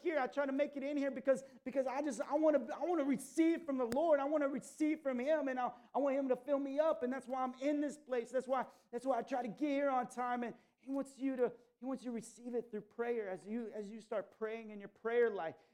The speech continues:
and, and start having this interaction, the Holy Spirit will start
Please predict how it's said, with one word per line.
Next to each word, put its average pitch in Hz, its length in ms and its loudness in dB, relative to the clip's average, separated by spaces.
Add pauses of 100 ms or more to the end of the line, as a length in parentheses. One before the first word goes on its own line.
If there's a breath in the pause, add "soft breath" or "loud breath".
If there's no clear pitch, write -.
(100)
and, 196 160 -6
and 202 240 -6
start 214 240 -6
having 214 220 -6
this 202 180 -10
interaction, 202 460 -12
the - 280 -20
Holy 214 180 0
Spirit 220 360 -6
will 185 120 -4
start 185 240 -8